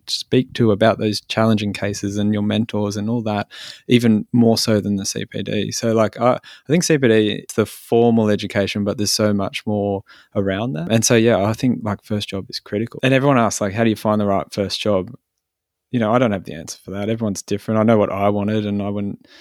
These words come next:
you know, and found something that suited that. And, you know, it was, and that works for someone, it doesn't work for others. It depends. Like, some people are definitely private practice and, and all the rest of it and, and gunning for, like, high digital practice with,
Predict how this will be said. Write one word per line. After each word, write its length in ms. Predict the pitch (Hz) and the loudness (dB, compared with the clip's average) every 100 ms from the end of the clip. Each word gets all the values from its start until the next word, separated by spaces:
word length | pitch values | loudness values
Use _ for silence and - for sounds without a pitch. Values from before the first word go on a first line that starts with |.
| - _ - | -20 _ -6
you 80 | |
know, 40 | 110 | -6
and 100 | 101 | 0
found 220 | 107 104 | 0 0
something 220 | 113 104 | 0 0
that 180 | 104 - | 0 -2
suited 340 | - 107 107 | -2 0 0
that. 280 | 110 110 110 | 2 4 2
And, 280 | 104 101 98 | 0 -2 -2
you 60 | 104 | -2
know, 140 | 101 | -2
it 20 | |
was, 200 | 104 - - - - - _ _ - | -2 -6 -14 -20 -20 -20 _ _ -4
and 120 | 113 | -2
that 120 | 110 | 2
works 220 | 110 110 - | 2 0 -2
for 60 | |
someone, 380 | 110 120 113 117 | -2 2 2 2
it 80 | 110 | 0
doesn't 220 | 107 110 | -2 -2
work 160 | 107 - | -4 -6
for 120 | - | -2
others. 680 | 113 110 117 113 107 - - _ | 0 2 4 4 2 -2 -6 _
It 140 | 127 110 | -2 -2
depends. 800 | 123 - 98 104 123 127 - - | -2 -2 -2 0 -2 -4 -12 -10
Like, 220 | 117 104 | -4 -2
some 220 | - 117 104 | 2 2 4
people 720 | 113 104 110 110 107 101 - _ _ 117 | 2 2 2 2 0 -4 -8 _ _ -4
are 360 | 110 110 101 92 - | -2 -2 -4 -6 -2
definitely 760 | 110 - 113 98 107 104 101 104 - | -2 -2 -6 -4 -2 -2 -4 -10 -4
private 340 | 104 101 101 | -2 -2 -4
practice 640 | - 98 - 104 95 - 104 | -8 -10 -8 -6 -6 -6 -4
and, 300 | 98 104 - | -4 -6 -4
and 160 | 110 | -4
all 120 | 104 101 | -2 0
the 100 | 98 | 0
rest 240 | 98 - | -2 -4
of 120 | 98 | -2
it 100 | 104 | -2
and, 260 | 98 98 101 | -2 -4 -4
and 260 | 104 101 | -4 -4
gunning 300 | 101 107 107 | -2 0 -2
for, 160 | 101 104 | -2 -4
like, 320 | 98 95 - - - | -2 -2 -6 -16 -4
high 220 | 113 110 | 0 2
digital 340 | 107 101 101 | 0 -4 -6
practice 580 | 95 107 92 - 98 - | -2 -2 -2 -4 -6 -4
with, 220 | 95 98 | -8 -10